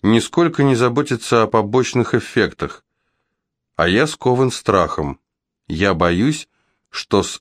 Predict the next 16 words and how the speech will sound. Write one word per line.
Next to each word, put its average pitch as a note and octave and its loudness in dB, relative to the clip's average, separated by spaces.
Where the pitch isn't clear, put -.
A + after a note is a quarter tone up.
Эллой A#2+ 0
что-то A2+ -2
может G2 0
произойти, F2+ -2
что - 0
она G2 2
передумает G2 0
переезжать, F2+ -2
что - 0
она G2 2
может F#2+ -2
оказаться F#2 0
в F#2 2
объятиях F2+ -2
другого F2 0
мужчины. G2 -2